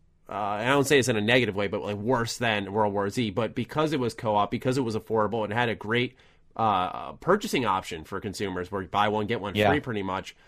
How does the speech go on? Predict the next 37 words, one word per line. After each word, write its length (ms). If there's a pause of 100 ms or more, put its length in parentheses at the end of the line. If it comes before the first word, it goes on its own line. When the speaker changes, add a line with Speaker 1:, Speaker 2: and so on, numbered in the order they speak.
(260)
Speaker 1:
it 140
sold 280
Speaker 2:
Right. 240
Speaker 1:
quite 400
well. 420 (560)
Speaker 2:
Yeah. 220 (240)
Speaker 1:
Um, 560 (260)
and 100
that's 160
why 140
I 40
personally 360
believe 260
that 220
the 60
new 120
Wolfenstein 720
game 180
is 80
gonna 180
do 160
very 280
well, 420
because 320
it 80
does 140
Speaker 2:
Right. 140
Speaker 1:
have 80
that 180
similar 320
purchasing 440
scheme. 380 (240)
It 100
does 200
undercut 460
the 60
competition, 760